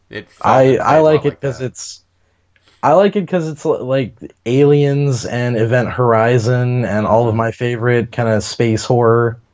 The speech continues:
Speaker 2: movies. But I also, I love a shooter, of course, and it's, it's a good shooter, too.
Speaker 1: Yeah, it's fun.
Speaker 2: But, uh,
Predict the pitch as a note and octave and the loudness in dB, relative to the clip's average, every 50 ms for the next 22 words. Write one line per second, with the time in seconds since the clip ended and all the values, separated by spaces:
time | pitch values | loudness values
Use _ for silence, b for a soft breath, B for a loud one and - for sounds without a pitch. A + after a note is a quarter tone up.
0 | _ - A#2+ B2 B2 A#2+ A#2 B2+ B2+ B2+ C3 C3 B2+ - - - _ _ _ _ | _ -6 -2 0 0 2 2 4 4 4 4 2 0 -2 -8 -14 _ _ _ _
1 | _ _ _ _ _ _ _ _ _ _ _ _ _ - A2 G#2+ A2 A2 G#2+ G#2+ | _ _ _ _ _ _ _ _ _ _ _ _ _ 2 4 6 6 6 4 4
2 | G2+ - - - C#3+ D3 C3+ C3 B2+ A#2+ - C#3 B2+ A#2+ A#2 A2 G#2 F#2 - A2 | 2 0 0 0 2 2 2 2 0 0 -2 -4 -2 -2 -2 -2 -4 -6 -8 -8
3 | A#2 A#2 A2 A2 G2+ F#2+ F2+ - - D#3 D#3+ D#3 B2+ G#2 F#2+ F#2 F2+ - - - | -6 -4 -4 -4 -4 -6 -8 -8 -6 -4 -2 -2 -2 -2 -2 -4 -6 -8 -6 -4
4 | G#2+ F#2+ F#2+ G2+ A#2 - - B2+ A#2 G#2+ G#2 G2 - - - - - - G#2+ G#2 | -4 -2 -2 -2 -4 -4 -4 -4 -2 -2 -2 -4 -4 -8 -12 -12 -6 -6 -4 -2
5 | - A2 F2+ F2 A2 A2 F#2 F2+ - - B2+ D#3+ A3 G3+ A#2 F#2+ F#2 - - C#3+ | -2 -2 0 2 2 2 2 0 -2 0 2 2 4 4 2 2 0 -2 0 2
6 | F3 F#3+ G#2+ F2+ E2+ F2 F2+ - _ _ _ _ _ _ _ _ _ _ _ - | 2 4 2 2 -2 -4 -8 -12 _ _ _ _ _ _ _ _ _ _ _ -20
7 | - _ _ _ _ B2 B2+ B2 A2+ A2+ - - - A#2 A2 F#2 F#2+ _ _ _ | -20 _ _ _ _ -6 -4 -4 -4 -8 -10 -12 -12 -12 -12 -12 -14 _ _ _
8 | _ _ _ _ _ _ _ _ _ _ _ _ _ _ _ _ _ _ _ - | _ _ _ _ _ _ _ _ _ _ _ _ _ _ _ _ _ _ _ 0
9 | F#2+ G2+ G2+ G#2 G#2 G#2 G#2 G#2+ G#2+ G#2+ G#2+ G#2+ G#2+ G#2+ G#2 | 2 4 4 4 4 4 4 4 4 4 4 4 2 2 0